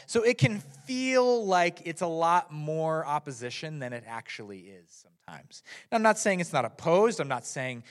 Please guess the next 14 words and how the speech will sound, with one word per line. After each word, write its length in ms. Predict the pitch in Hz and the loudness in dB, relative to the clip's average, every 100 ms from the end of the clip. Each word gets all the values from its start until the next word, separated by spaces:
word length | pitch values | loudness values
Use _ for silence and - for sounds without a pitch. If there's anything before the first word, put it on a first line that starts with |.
| - | -16
there, 200 | 120 123 127 | -4 -4 -4
that 120 | 123 | -8
there's 220 | 120 110 | -4 -6
inaccuracies 880 | 127 120 135 151 175 170 185 180 156 | -4 -2 -2 -4 -8 -6 -6 -6 -6
and 100 | 113 | -6
bad 240 | 107 101 | -6 -8
narratives 380 | 101 127 175 175 | -6 -4 -4 -6
being 180 | - 165 | -8 -12
put 180 | 151 165 | -8 -6
out 160 | 156 | -6
there 120 | 160 156 | -4 -4
about 240 | 151 143 | -4 -6
Christians. 400 | - 151 160 151 - - _ | -10 -12 -12 -12 -16 -20 _
But 320 | 139 151 143 | 2 2 2